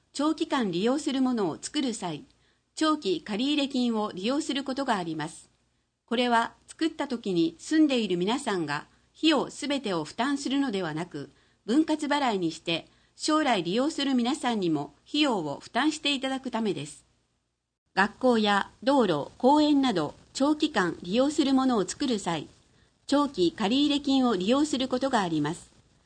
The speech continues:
これは作った時に住んでいる皆さんが費用すべてを負担するのではなく、分割払いにして、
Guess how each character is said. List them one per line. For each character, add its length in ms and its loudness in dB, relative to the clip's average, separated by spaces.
こ 100 -2
れ 140 4
は 240 4
作 200 -2
っ 40 4
た 160 -4
時 260 -2
に 260 4
住 240 6
ん 20 6
で 100 6
い 100 2
る 100 4
皆 240 2
さ 160 0
ん 100 0
が 220 -4
費 140 4
用 260 2
す 200 -6
べ 100 6
て 120 2
を 120 2
負 100 -10
担 220 2
す 120 -4
る 120 2
の 100 2
で 140 0
は 100 -2
な 120 -4
く、 240 -8
分 200 8
割 220 2
払 300 4
い 40 4
に 120 4
し 80 -10
て、 280 -2